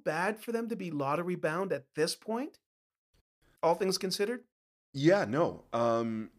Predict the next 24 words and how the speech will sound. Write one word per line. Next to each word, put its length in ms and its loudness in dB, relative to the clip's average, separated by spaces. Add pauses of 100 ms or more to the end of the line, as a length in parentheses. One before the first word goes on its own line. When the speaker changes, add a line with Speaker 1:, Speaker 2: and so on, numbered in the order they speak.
(160)
Speaker 2:
no. 440 4 (440)
And, 360 2
and, 140 0
uh, 100 0 (180)
you 140 -2
know, 100 2
I 80 0
expected 500 -2
them 200 -4
to 140 -12
be 120 -4
lottery 380 -4
bound. 380 -8 (440)
And 380 4
the 160 0
trajectory 1040 0
that 180 0
<laughs> 140 -10
they're 80 -8
going, 360 0 (360)
they 180 0
may 180 0
find 320 -2
themselves, 800 -4